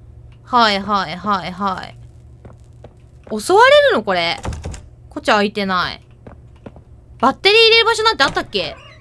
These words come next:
あ、ここか。よし。一個。で、もう一つ必要なのね。はいはい。これは？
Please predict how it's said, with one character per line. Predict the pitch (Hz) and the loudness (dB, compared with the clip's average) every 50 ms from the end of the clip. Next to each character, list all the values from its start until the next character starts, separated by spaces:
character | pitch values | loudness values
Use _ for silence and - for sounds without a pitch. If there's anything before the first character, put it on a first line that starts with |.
| - - - - - - - - | -20 -20 -20 -20 -20 -20 -4 -2
あ、 | - 330 | -2 -2
こ | - 311 - | -2 -6 -6
こ | 349 359 | -6 -4
か。 | - 381 330 277 208 156 - - - - _ - - - - - - - - - | 0 2 2 2 2 0 -6 -12 -20 -20 _ -20 -20 -20 -20 -20 -20 -20 -8 -2
よ | 254 247 302 | 0 0 0
し。 | - - - - - - - - - - - - - - - - - - | 0 -4 -8 -8 -10 -12 -14 -18 -20 -20 -20 -20 -20 -20 -20 -20 -12 -4
一 | - 262 247 - - - - | -4 -4 -4 -6 -12 -12 -8
個。 | 190 190 196 - - - - - - - - - - - - - - - - - - - - - - - - - - - - - | -4 -4 -4 -4 -6 -10 -16 -20 -16 -14 -14 -14 -14 -16 -16 -18 -18 -20 -20 -20 -20 -20 -20 -20 -20 -20 -20 -20 -20 -20 -10 -4
で、 | - 277 349 440 466 - - _ - - - - - - - - - - - - - - - - - - | -2 -2 -2 -2 -6 -12 -20 _ -20 -20 -20 -20 -20 -20 -18 -16 -16 -16 -16 -20 -20 -20 -20 -20 -12 -4
も | 277 302 311 320 | 0 2 4 2
う | 359 | 2
一 | - - 359 | 0 -4 -8
つ | - - 202 | -8 -8 -12
必 | - - - 214 202 | -12 -12 -8 -6 -4
要 | 202 196 | -4 -2
な | 196 185 170 | -4 -4 -6
の | 165 | -6
ね。 | 170 190 233 294 370 415 - - - - - - - - - - - - - _ _ _ - - - | -2 0 0 0 0 -4 -8 -16 -20 -20 -20 -20 -20 -20 -20 -20 -20 -20 -20 _ _ _ -20 -8 -2
は | 285 277 269 262 247 226 226 | 2 4 4 4 4 2 0
い | |
は | 247 262 247 240 226 214 196 175 - | 0 0 2 2 2 2 0 -2 -4
い。 | - | -6
こ | - - 349 370 | -2 0 2 2
れ | 403 415 | 4 4
は？ | 415 | 4